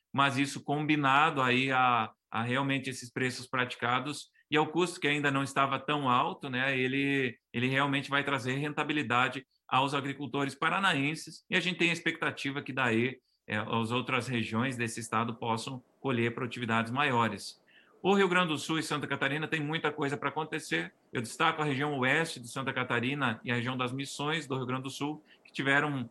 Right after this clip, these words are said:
uma seca permanente. Agora, no final, é, do ciclo, veio a chuva pra que esse grão pudesse encher um pouco mais, deve compensar um pouco disso.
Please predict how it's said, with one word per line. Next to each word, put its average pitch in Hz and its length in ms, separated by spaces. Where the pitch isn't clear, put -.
uma 123 180
seca 143 300
permanente. 139 720
Agora, 135 320
no 139 100
final, 135 720
é, 113 160
do 113 160
ciclo, 139 640
veio 135 220
a 143 60
chuva 156 320
pra 139 120
que 123 120
esse 123 140
grão 131 200
pudesse 135 460
encher 131 200
um 139 60
pouco 147 240
mais, 139 240
deve 147 320
compensar 135 540
um 135 60
pouco - 260
disso. 131 360